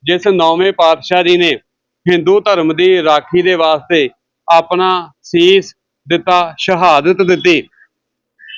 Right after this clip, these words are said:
ਤੇ ਇਹਨਾਂ ਲੋਕਾਂ ਨੇ ਨਵੰਬਰ ਉੱਨੀ ਸੌ ਚੁਰਾਸੀ ਦੇ ਵਿੱਚ ਗੁਰੂ ਤੇਗ ਬਹਾਦਰ ਸਾਹਿਬ ਜੀ ਮਹਾਰਾਜ ਜੀ ਦੇ ਅਸਥਾਨ ਨੂੰ, ਗੁਰਦੁਆਰਾ ਸੀਸ ਗੰਜ ਸਾਹਿਬ ਨੂੰ ਅੱਗ ਲਗਾ ਦਿੱਤੀ ਸੀ।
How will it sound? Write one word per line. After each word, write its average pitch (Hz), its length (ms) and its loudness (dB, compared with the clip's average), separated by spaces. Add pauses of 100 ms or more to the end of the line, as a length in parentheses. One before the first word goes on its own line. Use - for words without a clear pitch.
(260)
ਤੇ 202 80 2
ਇਹਨਾਂ 208 340 2
ਲੋਕਾਂ 185 320 0
ਨੇ 202 100 2
ਨਵੰਬਰ 175 420 -2
ਉੱਨੀ 185 160 0
ਸੌ 185 160 0
ਚੁਰਾਸੀ 165 440 0
ਦੇ 175 100 -2
ਵਿੱਚ 160 420 -2
ਗੁਰੂ 160 160 0
ਤੇਗ 170 260 -2
ਬਹਾਦਰ 165 440 -2
ਸਾਹਿਬ 170 260 -2
ਜੀ 175 140 0
ਮਹਾਰਾਜ 160 560 0
ਜੀ 156 100 0
ਦੇ 160 240 -2
ਅਸਥਾਨ 143 360 -2
ਨੂੰ, 151 220 -2 (500)
ਗੁਰਦੁਆਰਾ 165 480 0
ਸੀਸ 156 300 -2
ਗੰਜ 156 260 -2
ਸਾਹਿਬ 160 300 -2
ਨੂੰ 156 280 0
ਅੱਗ 139 100 -4
ਲਗਾ 147 300 0
ਦਿੱਤੀ 135 300 -6
ਸੀ। 120 180 -8